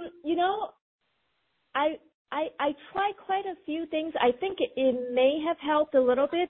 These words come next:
but, uh, the one main thing that did help me was, um, when I, uh, went on a trip to China, uh,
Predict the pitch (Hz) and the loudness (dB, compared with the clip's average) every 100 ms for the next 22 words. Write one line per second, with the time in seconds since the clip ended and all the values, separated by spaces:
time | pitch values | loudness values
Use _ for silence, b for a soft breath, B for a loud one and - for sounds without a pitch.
0 | _ 240 214 - - 208 196 240 202 247 | _ 8 8 4 -2 -2 2 2 4 2
1 | 262 254 _ 220 214 226 262 269 247 214 | 2 -6 _ -4 0 0 0 -4 -2 -2
2 | 180 - 254 233 226 - 226 294 - 202 | 0 4 4 4 -2 -2 -4 -6 0 2
3 | 185 185 - 196 185 190 - b b _ | 2 0 -4 -4 -4 -4 -10 b b _
4 | - 202 202 196 196 190 180 220 214 196 | 4 6 8 6 6 4 4 2 2 0
5 | 175 - - 233 233 214 196 185 - - | -4 -6 0 0 0 -2 -2 -4 -10 -2
6 | 247 269 240 185 175 170 - 180 156 127 | 2 4 4 4 2 0 -4 -6 -6 -8